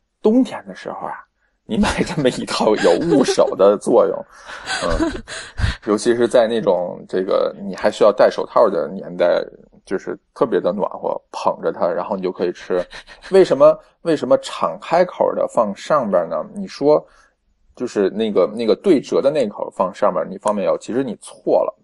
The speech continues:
Speaker 1: 就是那个才是煎饼果子最后的一段儿。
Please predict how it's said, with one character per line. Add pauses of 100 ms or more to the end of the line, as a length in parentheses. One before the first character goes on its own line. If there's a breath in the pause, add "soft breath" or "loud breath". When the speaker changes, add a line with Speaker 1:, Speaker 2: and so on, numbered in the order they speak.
Speaker 1:
就
是
那
个
才
是
煎
饼
果
子
最
后
的
一
段
儿。